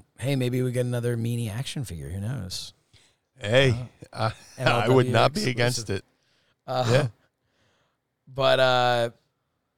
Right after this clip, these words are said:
Speaker 1: what else was I gonna say? Um, I don't remember now 'cause I started looking up something else. <laughs> Um, but,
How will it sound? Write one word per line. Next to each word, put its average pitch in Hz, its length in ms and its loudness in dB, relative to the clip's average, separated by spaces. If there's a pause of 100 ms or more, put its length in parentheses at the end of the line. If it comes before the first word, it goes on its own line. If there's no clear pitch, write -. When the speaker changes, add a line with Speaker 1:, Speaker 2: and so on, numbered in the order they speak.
(200)
Speaker 1:
what 123 160 -8
else 113 260 -4
was 101 100 -6
I 98 60 -10
gonna 95 200 -14
say? 92 580 -8
Um, 101 800 -10 (1600)
I 110 60 -12
don't 110 180 -10
remember 101 340 -12
now 80 300 -16 (460)
'cause - 160 -20
I 87 40 -20
started 85 320 -14
looking 85 280 -14
up 80 100 -16 (1400)
something 85 220 -18
else. 85 440 -10
<laughs> - 40 -18
Um, 113 460 -6 (1040)
but, 139 280 4